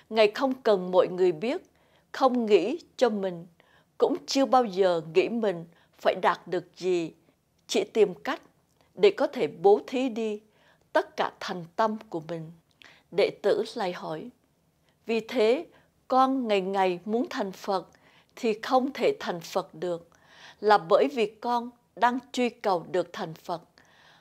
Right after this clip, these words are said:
Phật cái gì cũng không muốn, không tính toán được mất, tất cả chỉ là bố thí thành tâm của mình." Sư phụ trả lời: "Đúng vậy, Phật không nghĩ những điều mà con nghĩ,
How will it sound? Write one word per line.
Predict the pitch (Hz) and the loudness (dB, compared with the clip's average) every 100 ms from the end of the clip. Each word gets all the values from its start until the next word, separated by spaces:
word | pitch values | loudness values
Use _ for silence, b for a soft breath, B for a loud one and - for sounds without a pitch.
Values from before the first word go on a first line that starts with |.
| b b - | b b 0
Phật | 226 208 - - | 2 2 -2 -2
cái | 214 294 | 0 0
gì | 262 202 | 0 -2
cũng | 196 190 233 | 0 -4 -2
không | 247 233 220 | -8 -6 -6
muốn, | 202 202 285 - b b - | -4 -6 -8 -14 b b -12
không | - 240 233 | -4 -2 0
tính | 226 226 - | 0 0 0
toán | 226 220 302 262 | 0 0 -2 -4
được | 190 - | -4 -4
mất, | 190 262 - b b b b b | -10 -10 -10 b b b b b
tất | 302 392 - | -2 -2 0
cả | 208 - | -2 -2
chỉ | 170 | -4
là | 151 175 175 170 b b b | -4 -6 -8 -10 b b b
bố | - 220 262 - | 2 6 6 2
thí | 254 226 - | -2 -2 -4
thành | 240 180 165 - | -10 -10 -8 -2
tâm | 226 233 | -2 -4
của | - | -10
mình." | 170 175 170 - _ _ _ _ b b b - | -6 -6 -8 -18 _ _ _ _ b b b -16
Sư | - - 240 | -4 0 0
phụ | - 196 - | 2 0 0
trả | - 170 | -6 -6
lời: | 170 170 160 165 _ 165 | -4 -4 -6 -8 _ 0
"Đúng | 190 214 269 | 0 0 -6
vậy, | 190 170 - _ _ B B B _ | -6 -6 -10 _ _ B B B _
Phật | 240 208 - | 2 2 0
không | 269 240 214 | -2 -2 2
nghĩ | 190 185 311 _ _ | 2 2 -6 _ _
những | 202 208 226 208 | 2 2 2 2
điều | 196 175 180 | 4 4 0
mà | 185 | -6
con | 170 226 226 214 | -4 -2 -2 0
nghĩ, | 196 165 254 | 0 0 -4